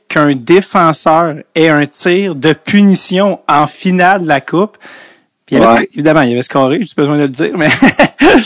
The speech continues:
Speaker 2: Ouais.
Speaker 1: contre, contre
Speaker 2: Il avait
Speaker 1: Cam
Speaker 2: fait
Speaker 1: Ward.
Speaker 2: un, un petit wrister, je pense, hein ?
Speaker 1: Je pense que ouais. Je pense
Speaker 2: Ouais,
Speaker 1: que
Speaker 2: un
Speaker 1: c'était
Speaker 2: petit
Speaker 1: pas un,
Speaker 2: wrister,
Speaker 1: c'était
Speaker 2: le low blocker.
Speaker 1: Exactement, c'était pas un gars de,
Speaker 2: Ouais.
Speaker 1: c'était pas un gars de deke, là, tu sais, c'était un gars qui est arrivé, tam,
Speaker 2: Ouais.
Speaker 1: te l'a mis, euh, te l'a mis là, euh, lui, il a dit à Cam Ward, « Bienvenue dans, dans la ligue, mon grand, ça va aller plus vite que ça.
Speaker 2: <laughs>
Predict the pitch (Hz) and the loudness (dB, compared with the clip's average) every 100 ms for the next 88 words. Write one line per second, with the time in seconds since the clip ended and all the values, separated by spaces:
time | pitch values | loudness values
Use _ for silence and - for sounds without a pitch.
0 | - - 107 107 214 147 156 139 160 123 | -2 2 4 6 2 0 -2 2 2 4
1 | 151 180 156 - - - - 135 - 160 | 4 4 4 2 -12 -6 2 2 4 4
2 | 147 - 185 170 160 156 147 175 185 - | 4 4 2 4 2 2 0 -2 -2 -10
3 | - 156 175 160 135 143 156 _ - - | -4 -2 0 0 2 2 0 _ -10 -4
4 | 170 180 127 - 127 190 180 135 120 - | -2 0 0 2 4 4 4 4 4 2
5 | 107 117 131 127 107 101 113 120 147 139 | 4 6 6 4 4 2 0 0 0 -2
6 | 139 151 151 160 170 147 190 170 147 170 | 0 0 2 0 0 -2 2 2 2 0
7 | 156 - 139 143 165 160 156 135 175 190 | 0 -4 -4 0 2 2 0 -2 -2 0
8 | 170 170 180 180 - 135 139 139 135 135 | -2 -2 -4 -4 -4 -2 0 0 0 -2
9 | 151 - 160 156 151 - - - - _ | -4 0 2 4 2 0 -4 -20 -20 _
10 | - 135 135 135 151 147 135 131 139 135 | -6 0 0 2 0 2 0 -2 -4 -2
11 | 131 131 143 123 131 190 - - - - | -2 -2 -4 -6 -12 -12 -12 -12 -18 -10
12 | 131 135 127 123 139 139 135 139 135 135 | -6 -4 -2 -2 -2 -2 -2 -4 -4 -8
13 | 123 143 135 127 123 127 143 127 123 135 | -6 -6 -4 -4 -6 -6 -6 -8 -8 -10
14 | - 127 123 127 - 135 135 143 147 131 | -10 -12 -8 -10 -10 -6 -2 -2 -2 -2